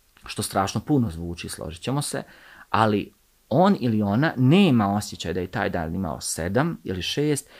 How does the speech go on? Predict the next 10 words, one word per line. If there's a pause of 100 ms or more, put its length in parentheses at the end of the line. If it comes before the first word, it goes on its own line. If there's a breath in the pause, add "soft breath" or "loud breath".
nego
ima
osjećaj
da
je (320 soft breath)
iz
različitih
uglova
analizirao
jednu